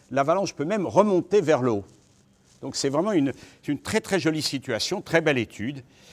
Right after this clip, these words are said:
Et vous voyez que c'est une physique, euh, à cent sous. Euh, je connais la manip, puisqu'elle était à l'école normale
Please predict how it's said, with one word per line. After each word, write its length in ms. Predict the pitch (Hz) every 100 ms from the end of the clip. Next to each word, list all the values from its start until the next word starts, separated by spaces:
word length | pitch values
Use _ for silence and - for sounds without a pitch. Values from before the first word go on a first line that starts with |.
| -
Et 180 | 151 151
vous 100 | 160
voyez 220 | 147 220
que 60 | 233
c'est 240 | - 170
une 100 | 185
physique, 460 | 160 175 165 202 - _ _ _ _ -
euh, 160 | 131 131
à 100 | 139
cent 180 | - 107
sous. 260 | - 95 - _ _ _ _ _ _ -
Euh, 260 | 90 90 87
je 100 | 80
connais 280 | 85 113 123
la 80 | 98
manip, 300 | 123 185 -
puisqu'elle 360 | 98 - 104
était 160 | 101 104
à 40 |
l'école 280 | 98 92 95
normale 420 | 87 82 110 113